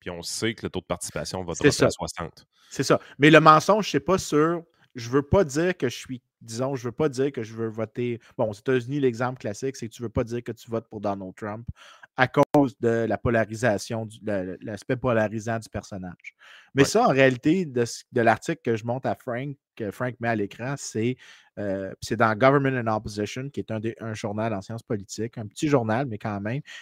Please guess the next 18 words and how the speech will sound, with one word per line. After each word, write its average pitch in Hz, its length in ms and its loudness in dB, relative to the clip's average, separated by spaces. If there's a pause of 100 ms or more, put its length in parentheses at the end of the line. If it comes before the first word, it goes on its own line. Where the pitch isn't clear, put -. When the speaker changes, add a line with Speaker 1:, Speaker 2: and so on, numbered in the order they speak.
(100)
Speaker 2:
Et 143 160 4
ce - 100 -6
qu'il - 160 -6
montre, 143 400 0
c'est, 131 420 -2 (360)
euh, 98 480 -2 (760)
euh, 64 380 -10
le 113 140 -2
shy 160 400 8
voter, 135 380 4
le, 135 160 4
le 110 200 -2
votant 123 360 0
qui - 180 -12
ment 120 240 -2
sur 131 360 0
son 101 360 -8
choix, 120 560 0